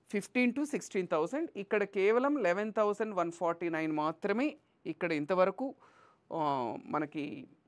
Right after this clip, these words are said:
అందిన సమాచారం ప్రకారం ఉన్న వేకెన్సీస్ ఇవి. So, ఈ నంబర్ అనేది ఖచ్చితంగా ఇంకొక minimum three to four thousand అయితే పెరగడానికి అవకాశం ఉందండి. So,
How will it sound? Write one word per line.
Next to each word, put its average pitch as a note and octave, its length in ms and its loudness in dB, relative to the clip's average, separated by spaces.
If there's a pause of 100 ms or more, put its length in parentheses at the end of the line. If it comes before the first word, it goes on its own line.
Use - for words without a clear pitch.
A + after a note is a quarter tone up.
(280)
అందిన F3+ 300 -2
సమాచారం E3 520 -2
ప్రకారం F3 400 0
ఉన్న E3 160 0
వేకెన్సీస్ E3+ 600 0
ఇవి. C4 260 -2 (420)
So, B3+ 80 10
ఈ A#3+ 160 4
నంబర్ G#3+ 340 4
అనేది B3+ 380 0
ఖచ్చితంగా B3 720 -2
ఇంకొక G#3+ 420 2 (560)
minimum A#3+ 380 4
three A3 320 -2
to A3 40 0 (120)
four F#3+ 100 4 (100)
thousand G3 360 2
అయితే G3 360 2 (280)
పెరగడానికి F#3 480 4
అవకాశం C3+ 440 0
ఉందండి. G#2 400 -6 (480)
So, B3+ 140 6